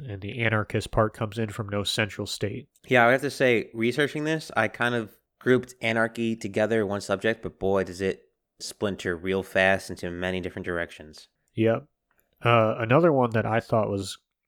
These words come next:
Speaker 1: kind of interesting, in eighteen seventy-one,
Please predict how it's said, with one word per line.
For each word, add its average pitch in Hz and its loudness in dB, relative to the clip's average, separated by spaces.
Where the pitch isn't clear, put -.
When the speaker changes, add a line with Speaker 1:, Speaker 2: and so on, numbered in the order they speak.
Speaker 1:
kind 117 -2
of 110 -6
interesting, 107 -6
in 117 -2
eighteen 131 4
seventy-one, 113 0